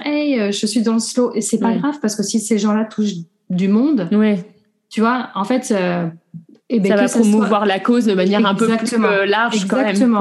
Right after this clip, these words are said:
Speaker 2: quoi.
Speaker 1: Donc,
Speaker 2: Et
Speaker 1: euh,
Speaker 2: on
Speaker 1: moi, j'aurais tendance à dire, euh, que ça soit un effet de mode pendant un moment, c'est pas grave. Euh, parce que, en fait, je trouve qu'il y a pas d'enjeu, euh,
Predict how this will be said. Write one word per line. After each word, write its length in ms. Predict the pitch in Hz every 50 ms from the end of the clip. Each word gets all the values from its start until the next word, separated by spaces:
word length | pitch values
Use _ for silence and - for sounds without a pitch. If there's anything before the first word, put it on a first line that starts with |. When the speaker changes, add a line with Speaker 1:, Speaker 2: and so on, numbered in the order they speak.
| 196 196
Speaker 2:
quoi. 0 | 208
Speaker 1:
Donc, 120 | 185 208 214
Speaker 2:
Et 160 | 208 202 202
Speaker 1:
euh, 60 | 214
Speaker 2:
on 40 | 208
Speaker 1:
moi, 100 | 226 254 233 -
j'aurais 180 | 254 226 208
tendance 320 | 208 214 208 214 220 220 -
à 80 | 202
dire, 260 | 180 196 247 269 247 226
euh, 140 | 185 180 180 180 - _ _ _ _ -
que 120 | - 285
ça 140 | 285 277 277
soit 220 | 247 - - 294 285
un 100 | 254 208
effet 240 | 202 202 - 208
de 80 | 185 196
mode 220 | 202 208 214 208
pendant 240 | 208 202 185 180 185
un 80 | 180 180
moment, 420 | 180 185 185 185 185 185 190 180 -
c'est 180 | - - - 185
pas 120 | - 202
grave. 440 | 190 190 185 214 214 208 185 180 165 - - _ - - - - - -
Euh, 760 | 190 185 185 180 180 180 180 180 180 185 185 190 190 196 196 - 226 - - - - - - - - _
parce 180 | - 214 208 -
que, 100 | - 240 226
en 120 | - 226 214
fait, 320 | 233 285 285 - - - _ _ _ - -
je 100 | 208 202
trouve 220 | - - 262 247
qu'il 100 | - -
y 40 | 196
a 40 | 190
pas 140 | 202 208 208
d'enjeu, 540 | 196 202 196 196 202 180 214 214 226 233 214
euh, 260 | 196 185 175 170 170